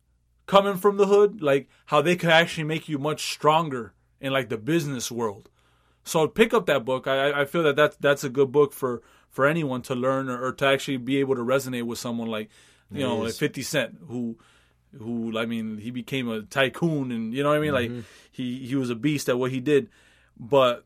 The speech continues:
Speaker 1: it just has a lot of good points. I feel that, that, that that's a real good book. It kind of touches a lot on, on what we're talking about.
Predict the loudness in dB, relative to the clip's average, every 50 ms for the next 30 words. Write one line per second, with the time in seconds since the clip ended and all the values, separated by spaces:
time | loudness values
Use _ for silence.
0 | _ _ _ -8 -6 -2 -2 0 2 4 6 6 6 6 4 4 4 4 4 4
1 | 2 4 2 2 2 2 -2 0 0 0 -2 -4 -10 -14 -10 -6 -6 -4 0 2
2 | 2 2 2 0 0 0 0 0 0 -2 -2 -2 0 -2 -4 -4 -4 -6 -4 -4
3 | -4 -6 -6 -6 -8 -8 -6 -6 -8 -8 -8 _ -12 -10 -4 -2 0 0 0 -2
4 | -4 -6 -6 -4 -4 -4 -4 -4 -8 -6 -4 -2 -2 -2 -2 -2 -4 -4 -6 -6
5 | -6 -8 -8 -6 -8 -8 -4 -4 -4 -4 -4 -8 -10 -10 -10 -10 -10 -12 -12